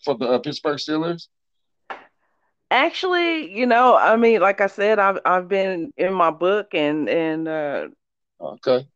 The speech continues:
Speaker 1: Okay, so what had happened is that, uh, he's, like, uh, one of the guys that was gonna be trying out for the starting position.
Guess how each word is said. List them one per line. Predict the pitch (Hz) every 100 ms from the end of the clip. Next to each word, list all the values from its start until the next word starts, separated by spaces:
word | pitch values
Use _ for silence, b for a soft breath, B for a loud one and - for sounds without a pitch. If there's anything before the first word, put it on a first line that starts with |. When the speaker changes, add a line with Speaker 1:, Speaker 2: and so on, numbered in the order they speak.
| _ _ -
Speaker 1:
Okay, | 123 143
so | 139
what | 120 120
had | 113
happened | 104 170 190 131 104 _ _ _ _ _ _ _ _ _ _ -
is | 120 110
that, | 123
uh, | 117 107 - - _ _
he's, | - 156 139
like, | 147 139 123
uh, | 117 92 - -
one | 127 131
of |
the | 110 - - _ _ _ _ _ -
guys | 143 135 120
that | 123
was | 107
gonna | 127 113
be | 110 104 92 _ _ _ _ _ _ _ _ _ -
trying | 156 143 139
out | 135 -
for | 113
the |
starting | - 147 127
position. | 123 139 143 139